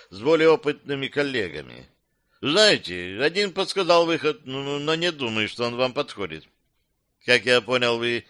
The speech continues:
категорически не хотите участвовать в этой войне. Вы правильно это поняли. Озвучьте, что там за выход.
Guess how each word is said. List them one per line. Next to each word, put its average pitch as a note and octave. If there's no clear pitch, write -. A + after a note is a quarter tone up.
категорически A#2+
не C3
хотите G2
участвовать A2
в -
этой A2
войне. F3
Вы F2+
правильно G2+
это G#2
поняли. G#2
Озвучьте, B2+
что C3
там A#2+
за B2+
выход. F#2